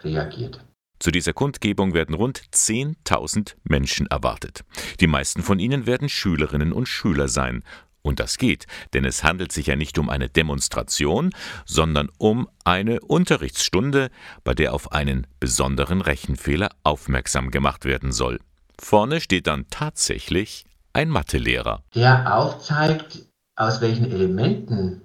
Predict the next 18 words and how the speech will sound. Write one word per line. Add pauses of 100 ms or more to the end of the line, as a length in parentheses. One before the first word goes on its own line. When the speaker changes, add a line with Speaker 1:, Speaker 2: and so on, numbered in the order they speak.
Speaker 1:
sich
so
eine
Schulfinanzierung
zusammensetzt
und
was
passiert, (920)
wenn (200)
ein
zentrales
Element,
da
geht
es
um
die
Lehrer-Schüler-Relation,